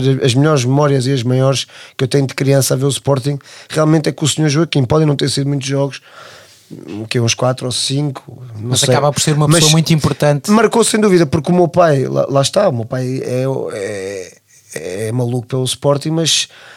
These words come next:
Speaker 1: não tem a cultura, nem tem o hábito de ir ao estádio, nunca se habitou, apesar de ser uma, ap-, apesar de em garoto, segundo consta, muitas vezes foi que, que, que, que, que a tia dele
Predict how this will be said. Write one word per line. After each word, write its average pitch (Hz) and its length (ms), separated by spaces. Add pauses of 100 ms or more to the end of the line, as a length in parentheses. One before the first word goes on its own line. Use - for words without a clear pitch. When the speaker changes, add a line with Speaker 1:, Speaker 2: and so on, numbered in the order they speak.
(140)
Speaker 1:
não 170 160
tem 185 300
a 180 160
cultura, 180 540
nem 143 180
tem 143 220
o 147 80
hábito 156 320
de - 80
ir 135 40
ao 135 60
estádio, 143 400
nunca 131 180
se - 140
habitou, 143 400
apesar 143 440
de 110 100
ser 147 180
uma, 143 260 (680)
ap-, 131 240
apesar 135 640
de 135 180
em 139 60
garoto, 143 600 (460)
segundo 135 420
consta, 135 400 (120)
muitas 147 380
vezes 139 300
foi 151 360
que, 127 260
que, 123 460 (480)
que, 123 140 (420)
que, 120 160
que 131 120
a 117 40
tia 131 200
dele 139 300